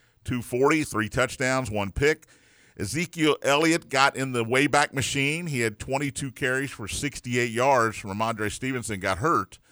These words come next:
and Elliott carried the load, and he was pretty good, actually, last night. Uh, Mitchell Trubisky for the, <laughs> for the Steelers.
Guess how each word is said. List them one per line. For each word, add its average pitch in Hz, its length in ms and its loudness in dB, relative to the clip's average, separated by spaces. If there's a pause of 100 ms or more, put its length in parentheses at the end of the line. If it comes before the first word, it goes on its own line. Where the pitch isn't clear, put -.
(480)
and 101 160 -4
Elliott 123 380 2
carried 120 280 -2
the 104 80 -4
load, 165 240 2
and 127 100 0
he 175 60 -6
was 196 120 -12
pretty 170 260 0
good, 151 320 0
actually, 104 360 -2
last 85 320 -6
night. 82 220 -8 (580)
Uh, 104 160 0
Mitchell 139 300 2
Trubisky 127 580 -2
for 110 220 0
the, 107 100 0
<laughs> - 480 -14
for - 220 -10
the - 60 -10
Steelers. 104 580 -6